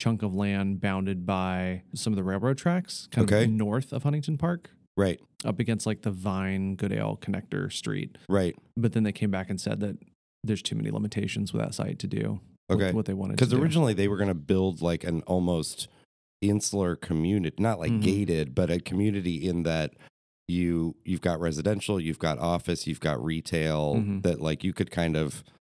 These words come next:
Speaker 2: live in this magic Schottenstein world
Speaker 1: <laughs>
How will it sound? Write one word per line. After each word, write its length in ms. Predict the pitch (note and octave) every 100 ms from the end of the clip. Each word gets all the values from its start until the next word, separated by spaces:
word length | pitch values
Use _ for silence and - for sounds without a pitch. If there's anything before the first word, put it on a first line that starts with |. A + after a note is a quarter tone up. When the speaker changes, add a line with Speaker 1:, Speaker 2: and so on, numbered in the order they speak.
| _ _ _ _ _ -
Speaker 2:
live 280 | A#2 B2+ F2+
in 100 | E2
this 140 | E2+
magic 320 | G2 G2 F2+ F2
Schottenstein 600 | - G2 - - G2 F#2+
world 460 | A#2 G2+ E2+ G#2
Speaker 1:
<laughs> 300 | E3+ D#3+ G3